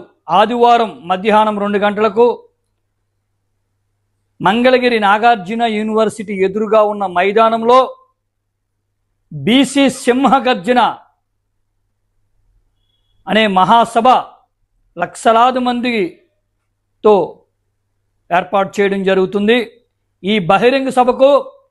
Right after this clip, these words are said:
ఇప్పటికే మన పార్టీ, బీసీవై పార్టీ స్-, నాయకులు, శ్రేణులు, అలాగే మహిళా నాయకులు, నాయకురాలు అందరూ కూడా, యువతీ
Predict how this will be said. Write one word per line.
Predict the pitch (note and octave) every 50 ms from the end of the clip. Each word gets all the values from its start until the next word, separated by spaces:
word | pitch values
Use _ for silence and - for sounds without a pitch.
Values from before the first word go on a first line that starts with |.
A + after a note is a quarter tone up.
| _ _ _ -
ఇప్పటికే | A3 F#3+ - - A#3+ A#3+ A3+ - B3+ C4 C4+ B3 - - _ _ _ _ _ _ _ _ _ _ _ _ _ _ _ _ _ _ _ _ _ _
మన | - F#3 G3+
పార్టీ, | G3 - G#3+ A3+ A#3+ - - B3 A3 E3 B2+ - _ _ _ _ _ _ _ _ _ _ _ _ _ _ _ _ _ _ _ _ _ _ _ -
బీసీవై | F3 G#3 A3+ - B3+ B3 B3 A#3+
పార్టీ | A#3 A#3+ A#3 A3+ A3+ A#3 - A#3
స్-, | G#3 - - - - - - -
నాయకులు, | G3+ F#3 F#3 G#3 A3+ B3 A3 F#3 B3 B3 B3 A#3+ A#3
శ్రేణులు, | A#3+ - - G#3 G#3 A3 A#3 A#3+ B3 A#3+ A#3+ B3 A#3 G3+ - - - _ _ _ _ _ _ _ _ _ _ _ _ _ _ _ _ _ _ _ _ _ _ _ _ _ _ -
అలాగే | F#3 G3 G#3+ A3 A#3
మహిళా | A#3 G#3+ G#3 F#3+ A3 A#3+ B3+ B3+
నాయకులు, | B3 A#3+ A#3 A#3+ A#3+ F#3+ A#3 B3 B3
నాయకురాలు | A#3+ A3+ A3 A3 A3+ G#3+ G3+ A#3 A#3 A#3 A3+
అందరూ | G#3+ A3 A3 A#3 A#3
కూడా, | A3 - G#3+ G#3+ G#3+ G3+ F3+ D3 - _ _ F3+
యువతీ | F#3+ G#3 A3+ A3+ A3+ B3 A#3+